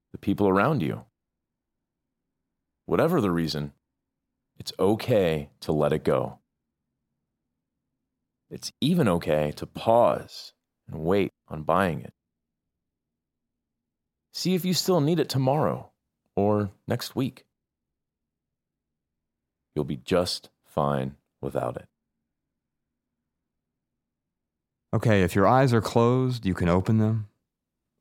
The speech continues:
Speaker 2: And you can come back to the session anytime and ask yourself these questions before you purchase something.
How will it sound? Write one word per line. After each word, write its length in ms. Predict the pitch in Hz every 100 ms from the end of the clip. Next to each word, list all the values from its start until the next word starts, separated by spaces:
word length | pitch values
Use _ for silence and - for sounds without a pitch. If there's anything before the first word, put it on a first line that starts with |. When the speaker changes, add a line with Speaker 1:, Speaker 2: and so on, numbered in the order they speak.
| _ -
Speaker 2:
And 120 | 95
you 60 |
can 120 | 104 107
come 220 | 143 147
back 220 | 131 139
to 80 | 123
the 100 | 113
session 420 | - 127 110 95
anytime 720 | 82 120 104 107 95 82 76
and 100 | 80
ask 240 | 104 123 -
yourself 420 | 104 120 107 -
these 200 | 110 -
questions 560 | - 90 - 87 87 85
before 300 | 92 104 98
you 100 | 95
purchase 400 | - 90 85 -
something. 440 | 78 71 73